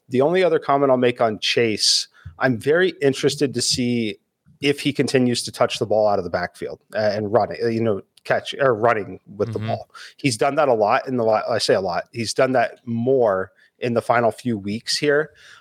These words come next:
Speaker 1: I'm wondering if we're gonna see a lot more of that, especially with the pass rush that the Rams are able to generate. So I think that that does maybe increase his floor a little bit. I'm not saying he's gonna be used like Deebo Samuel,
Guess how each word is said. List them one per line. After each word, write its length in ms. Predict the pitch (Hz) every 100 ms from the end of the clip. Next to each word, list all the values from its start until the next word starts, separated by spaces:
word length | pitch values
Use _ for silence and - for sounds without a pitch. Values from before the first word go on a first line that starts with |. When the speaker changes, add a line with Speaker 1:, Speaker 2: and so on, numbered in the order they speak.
| _ -
Speaker 1:
I'm 200 | 113 113
wondering 400 | 113 131 139 143
if 160 | 127 -
we're 60 |
gonna 120 | 123 117
see 220 | - 131
a 80 | 107
lot 280 | 104 104
more 220 | 104 101 104
of 140 | 98
that, 180 | 107 104
especially 460 | - 117 107 120
with 240 | 98 104 -
the 80 | 107
pass 360 | - 98 -
rush 220 | 110 95
that 100 | 107
the 100 | -
Rams 300 | 92 95 98 101
are 80 |
able 260 | 85 104 101
to 120 | -
generate. 540 | 92 98 113 156 196 -
So 140 | 139
I 80 | 107
think 240 | - 127
that 140 | 117 113
that 280 | 107 101
does 380 | - 104 113 110
maybe 400 | 110 104 104 101
increase 440 | 110 107 - 110 -
his 140 | 98
floor 320 | - 104 104
a 60 | 117
little 180 | 120 120
bit. 240 | 131 139
I'm 80 | 120
not 160 | 110 -
saying 200 | 110 101
he's 120 | 95
gonna 140 | 107
be 80 | 92
used 240 | 90 101
like 180 | 95 87
Deebo 280 | - 95 85
Samuel, 580 | - 101 98 113 117 -